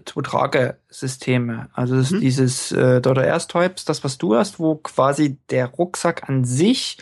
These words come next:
Speaker 1: schon am Rücken anliegt,
Speaker 2: Mhm, genau.
Speaker 1: äh, aber quasi zwei, ähm, gepolst, zwei quasi Auswölbungen hat, äh,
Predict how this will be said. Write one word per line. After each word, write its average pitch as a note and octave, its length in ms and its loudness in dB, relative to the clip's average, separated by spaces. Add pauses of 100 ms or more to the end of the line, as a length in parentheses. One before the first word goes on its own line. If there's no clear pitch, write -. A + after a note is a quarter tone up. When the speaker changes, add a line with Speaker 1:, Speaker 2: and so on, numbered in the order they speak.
(400)
Speaker 1:
schon B3+ 440 0
am D3+ 160 0
Rücken - 300 -6
anliegt, G3 540 -6 (200)
Speaker 2:
Mhm, B2 380 -4
genau. C3+ 140 0
Speaker 1:
äh, D3 320 4 (100)
aber - 320 -2
quasi D3 420 0
zwei, D3 680 2
ähm, E2+ 720 -10
gepolst, C#3 840 -2
zwei C#3+ 360 0
quasi C3 640 -2
Auswölbungen D3 880 0
hat, - 340 -6 (460)
äh, C3+ 640 2